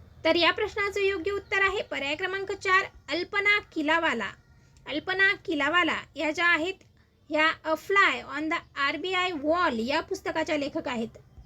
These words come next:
बघा, अल्पना किलावाला या ज्या आहेत, या आरबीआयच्या कार्यकारी निर्देशक आहेत. आरबीआय म्हणजेच Reserve Bank of India.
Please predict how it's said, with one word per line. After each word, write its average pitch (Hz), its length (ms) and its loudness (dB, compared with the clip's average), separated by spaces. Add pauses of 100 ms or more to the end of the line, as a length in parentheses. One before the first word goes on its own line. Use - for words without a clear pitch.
(560)
बघा, 339 200 4 (160)
अल्पना 349 440 -2
किलावाला 320 800 0
या 240 180 -4
ज्या 330 160 0
आहेत, 339 260 0 (360)
या - 80 -6
आरबीआयच्या 330 840 0
कार्यकारी 320 800 0
निर्देशक 330 540 -2
आहेत. - 580 -2
आरबीआय 269 420 0
म्हणजेच 294 460 -2 (200)
Reserve 302 400 2
Bank 294 200 2
of 294 380 -6
India. 294 200 0